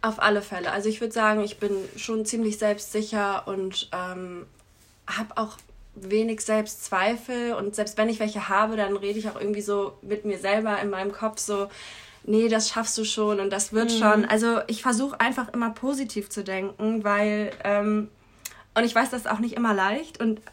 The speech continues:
Speaker 1: es klappt auch nicht immer, aber, ähm, immer irgendwie negativ zu denken, das bringt einen einfach nirgendwo hin und
Speaker 2: Ja.
Speaker 1: zieht einen einfach nur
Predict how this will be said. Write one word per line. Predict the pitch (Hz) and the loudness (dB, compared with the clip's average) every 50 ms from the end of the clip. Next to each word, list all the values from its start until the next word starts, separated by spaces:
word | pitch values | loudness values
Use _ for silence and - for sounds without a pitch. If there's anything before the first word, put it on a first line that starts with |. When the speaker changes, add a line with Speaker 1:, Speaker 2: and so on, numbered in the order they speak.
| _ - | _ -12
Speaker 1:
es | 220 214 - - | -12 -10 -10 -6
klappt | - - 254 - - | -4 -4 -2 -2 -2
auch | 233 | -2
nicht | 233 247 233 - | -2 -2 -4 -2
immer, | - 262 285 294 254 - | 0 2 2 2 2 2
aber, | 214 214 214 214 208 208 214 - - - - - - - - - - _ _ _ _ _ _ _ _ _ _ _ _ - | 2 2 2 2 2 0 -2 -8 -16 -20 -20 -20 -20 -20 -20 -20 -20 _ _ _ _ _ _ _ _ _ _ _ _ -12
ähm, | - - - - 139 - - - | -12 -12 -10 -12 -14 -16 -12 -6
immer | - 226 247 254 247 214 | -2 0 2 2 2 2
irgendwie | - 240 240 233 240 | 2 2 2 2 2
negativ | 240 247 269 285 277 277 - 277 262 | 0 0 0 -2 -2 -4 -4 -6 -8
zu | - - 269 | -6 -6 -4
denken, | 226 247 262 247 240 233 262 254 | -2 -2 -4 -4 -4 -6 -6 -4
das | 233 233 233 - - - - - | -2 -2 -2 -2 -4 -6 -12 -10
bringt | 220 226 254 269 247 | -6 -4 -4 -2 -2
einen | 240 214 208 - | -4 -4 -4 -4
einfach | - 220 226 226 220 - - - - | -4 -4 -2 -4 -4 -4 -8 -12 -8
nirgendwo | - 226 233 240 240 226 226 220 214 | -4 -2 -2 -2 -2 -2 -4 -4 -4
hin | 202 226 240 240 240 | -2 -2 -2 -2 -2
und | - 208 220 220 214 - - | -2 -2 -2 -2 -4 -4 -2
Speaker 2:
Ja. | 233 233 226 | -2 0 2
Speaker 1:
zieht | 220 277 262 220 | 2 2 0 0
einen | - 214 220 - | 0 -2 -2 -2
einfach | - 208 233 226 233 208 | -2 -4 -4 -4 -4 -4
nur | 208 233 226 226 220 220 - | -2 -2 0 0 -2 -4 -4